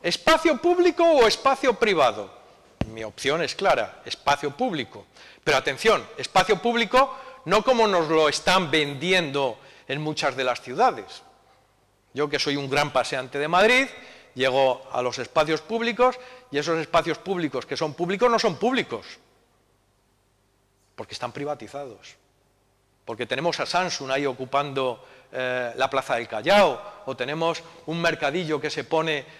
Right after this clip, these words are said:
eh, de una multinacional, eh, a vender cosas en la Plaza España, ¿vale?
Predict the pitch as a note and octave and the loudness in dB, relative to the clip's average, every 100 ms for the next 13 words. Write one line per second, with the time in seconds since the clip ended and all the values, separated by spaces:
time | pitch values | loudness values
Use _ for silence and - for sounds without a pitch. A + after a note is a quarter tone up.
0 | - C3+ C3+ C3 D#3 E3 D#3 D3+ C#3+ C#3+ | -6 -2 -2 -2 -2 0 -2 -4 -6 -8
1 | C3+ C#3 D#3+ F3 C3+ - - - C#3 C#3 | -6 -6 2 2 2 -4 -20 -6 0 0
2 | - C#3+ C#3+ C#3+ D#3 - E3 D#3 C3+ C#3+ | 2 2 2 2 0 2 0 0 -6 -4
3 | B2+ D3+ C#3+ A#2+ - A3+ F3 A2+ - - | -2 -2 -2 -8 2 2 2 -4 -10 -20
4 | - - _ _ - D#3+ B3+ | -20 -20 _ _ -2 -2 -2